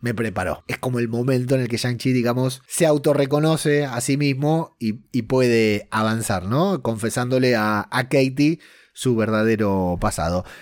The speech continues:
A mí me resultó muy profundo dentro de una película de Marvel, dentro de una película de, de acción, dentro de una película de artes marciales, el desarrollo de estos temas y en parte también todo ligado al duelo, ¿no? Como hablamos de WandaVision, es una película que en gran parte tanto Shang-Chi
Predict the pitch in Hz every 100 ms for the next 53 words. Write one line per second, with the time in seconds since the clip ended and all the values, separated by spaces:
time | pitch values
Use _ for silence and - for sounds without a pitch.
0 | - - 190 202 190 165 147 143 139 139
1 | 151 147 175 160 147 135 127 120 110 240
2 | 262 175 170 - 165 139 123 139 135 135
3 | 131 131 127 127 135 131 131 147 160 156
4 | 123 127 120 120 117 113 117 123 123 113
5 | 110 104 101 98 95 98 98 95 95 -
6 | 165 170 160 135 120 117 117 120 123 131
7 | 131 139 147 151 170 180 180 - 139 139
8 | 139 147 143 165 156 143 135 139 139 147
9 | 131 147 151 170 180 185 180 170 175 196
10 | 170 156 175 185 170 139 151 156 135 147
11 | 190 151 123 185 190 131 131 147 139 123
12 | 117 123 123 135 175 175 120 113 135 135
13 | 127 135 165 170 147 135 127 123 120 123
14 | 151 147 165 165 156 - 147 143 143 131
15 | - 160 156 190 208